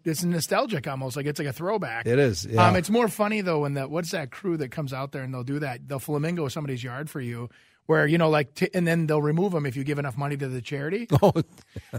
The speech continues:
Speaker 1: Yeah, extortion,
Speaker 2: Extortion,
Speaker 1: charity,
Speaker 2: it's
Speaker 1: whatever.
Speaker 2: called,
Speaker 1: Yeah,
Speaker 2: yeah.
Speaker 1: yeah.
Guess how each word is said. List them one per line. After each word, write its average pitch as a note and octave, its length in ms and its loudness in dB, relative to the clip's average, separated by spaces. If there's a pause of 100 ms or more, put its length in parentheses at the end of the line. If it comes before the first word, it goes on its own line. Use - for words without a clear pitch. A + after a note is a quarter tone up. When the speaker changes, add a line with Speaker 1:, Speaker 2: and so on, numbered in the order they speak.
(160)
Speaker 1:
Yeah, - 180 -14 (140)
extortion, D3+ 600 -8
Speaker 2:
Extortion, E3 540 8
Speaker 1:
charity, G#2 160 -2
Speaker 2:
it's G2+ 100 0
Speaker 1:
whatever. D#3 180 4
Speaker 2:
called, F#3+ 120 4
Speaker 1:
Yeah, F#3+ 100 8
Speaker 2:
yeah. A#2 140 4
Speaker 1:
yeah. - 180 0